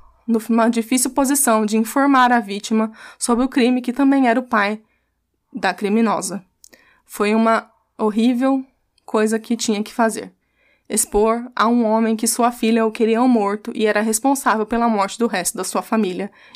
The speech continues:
disse a promotora. Trouxe todos os documentos e fotos relevantes e examinamos tudo. Mostrei a eles as fotos da mala que Erin havia feito,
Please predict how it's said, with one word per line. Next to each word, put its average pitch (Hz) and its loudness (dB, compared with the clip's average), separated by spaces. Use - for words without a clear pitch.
disse 202 -4
a 196 -10
promotora. 208 -4
Trouxe 101 -2
todos 226 0
os 247 0
documentos 226 0
e 226 -6
fotos 208 -2
relevantes 214 0
e 220 2
examinamos 226 2
tudo. 180 -4
Mostrei 220 0
a 226 4
eles 214 0
as 196 -4
fotos 233 0
da 240 2
mala 220 2
que 220 -8
Erin 226 2
havia 208 -2
feito, 202 -4